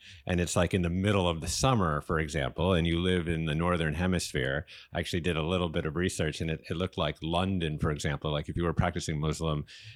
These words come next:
uh, observing Ramadan and fasting in London during a summer Ramadan,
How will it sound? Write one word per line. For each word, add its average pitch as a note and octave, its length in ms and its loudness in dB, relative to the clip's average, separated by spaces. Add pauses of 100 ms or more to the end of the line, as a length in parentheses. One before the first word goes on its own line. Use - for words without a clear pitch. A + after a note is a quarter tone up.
(200)
uh, C#2+ 240 0
observing F2 480 0
Ramadan D#2 600 0
and C#2+ 160 -2
fasting F2+ 600 -2
in D#2+ 260 -6
London D#2 720 -2
during E2 480 -2 (320)
a D#2+ 140 -2
summer G2 640 4
Ramadan, D#2 680 -2